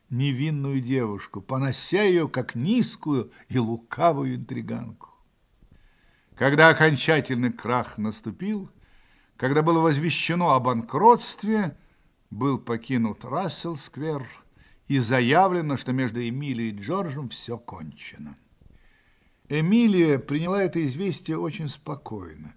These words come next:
и только сильно побледнела. Это было простое чтение приговора, вынесенного за преступление, в котором Эмилия была повинна с давних пор.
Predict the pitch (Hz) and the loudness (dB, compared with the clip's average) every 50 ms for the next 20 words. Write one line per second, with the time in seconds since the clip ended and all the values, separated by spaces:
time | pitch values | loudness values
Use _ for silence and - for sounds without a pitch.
0 | _ - 113 113 127 127 117 - 117 98 - - - - 175 185 170 160 151 139 | _ -12 -10 -8 -6 -6 -8 -8 -10 -12 -12 -12 -10 -8 -8 -6 -6 -6 -8 -10
1 | 131 - 131 120 110 104 104 113 107 90 92 87 80 71 69 67 65 62 62 - | -10 -10 -12 -10 -8 -8 -8 -8 -8 -10 -10 -12 -12 -10 -12 -12 -14 -14 -16 -18
2 | - _ _ _ _ _ _ _ _ _ _ _ _ _ _ - 123 135 131 156 | -20 _ _ _ _ _ _ _ _ _ _ _ _ _ _ -4 -2 0 0 2
3 | 160 180 180 156 - 160 185 - - - - - 214 220 214 202 143 - - - | 4 4 2 2 2 2 2 2 0 -2 0 2 4 6 6 4 4 0 -6 -8
4 | - - 185 202 185 180 180 147 - 160 170 160 170 170 165 165 165 160 147 127 | -4 -2 0 0 2 0 0 -2 -2 -2 -2 0 2 2 2 4 4 4 4 2
5 | 113 98 90 - _ _ _ _ _ _ _ _ _ - 98 101 127 180 202 190 | 2 -2 -6 -12 _ _ _ _ _ _ _ _ _ -14 -8 -2 2 4 4 6
6 | 180 165 131 - - 147 147 143 135 135 131 117 101 123 127 - 135 127 - - | 6 4 2 0 0 -2 0 0 2 2 2 2 0 -2 -2 0 -2 -2 -2 -2
7 | 135 120 - - 180 208 208 180 165 143 143 - 147 135 120 147 147 147 143 - | -6 -6 -4 -2 -2 0 0 2 0 0 -2 -2 -2 -2 0 0 -2 -2 -4 -6
8 | - - 135 135 131 135 151 175 175 160 151 143 139 131 120 123 123 131 135 127 | -6 -4 -4 -2 -2 0 0 -2 -2 0 2 2 2 2 2 0 0 0 -2 -2
9 | - - 123 117 110 117 175 214 220 214 190 180 175 151 123 104 101 113 139 147 | -4 -4 -6 -4 -4 -4 -2 0 0 0 0 0 -2 -2 -4 -4 -4 -4 -4 -4
10 | 139 135 135 127 120 - _ _ - - 123 117 104 98 - | -4 -4 -6 -8 -8 -10 _ _ -12 -8 -8 -8 -8 -10 -14